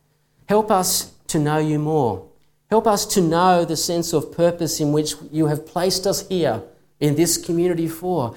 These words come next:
How can we impact this community? How can we seek to be your people who communicate your message in this context? Help us to do that. Give us the courage, give us the strength, give us the resources that we need to be effective in this community.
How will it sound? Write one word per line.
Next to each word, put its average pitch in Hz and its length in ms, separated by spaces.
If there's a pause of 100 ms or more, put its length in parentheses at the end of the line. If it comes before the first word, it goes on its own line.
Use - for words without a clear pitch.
(160)
How 208 160
can 208 200
we 202 120
impact 208 560
this 190 220
community? 151 640 (200)
How 208 160
can 220 180
we 196 120
seek 208 360
to 196 80
be 185 180
your 196 300
people 170 300
who 170 160
communicate 180 720
your 175 200
message 175 720 (540)
in 160 140
this 165 200
context? - 960 (560)
Help 247 180
us 220 180
to 190 140
do 156 240
that. 117 260 (320)
Give 240 140
us 240 180
the 196 100
courage, 185 560
give 220 100
us 196 180
the 185 120
strength, 165 480
give 214 120
us 196 200
the 196 100
resources 175 640
that 156 160
we 165 160
need 185 300
to 180 60
be 165 200
effective 160 720 (400)
in 165 200
this 165 200
community. 151 760